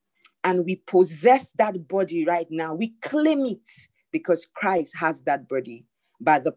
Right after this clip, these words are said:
power of the Holy Spirit, we declare healing for everybody in the mighty name of our Lord Jesus Christ.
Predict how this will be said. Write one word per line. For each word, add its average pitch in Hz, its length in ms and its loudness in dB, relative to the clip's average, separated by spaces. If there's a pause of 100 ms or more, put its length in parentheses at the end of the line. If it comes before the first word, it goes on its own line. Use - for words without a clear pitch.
power 202 380 2
of 147 120 -6
the 139 80 -8
Holy 147 260 -10
Spirit, 135 460 -10 (260)
we 170 140 6
declare 214 560 0 (180)
healing 285 560 4
for - 280 0 (200)
everybody 196 1000 0 (680)
in 180 160 4
the 175 100 4
mighty 190 720 -2
name 170 240 0
of 135 120 -6
our 139 140 2
Lord 135 260 -4
Jesus 131 360 -8
Christ. 127 360 -2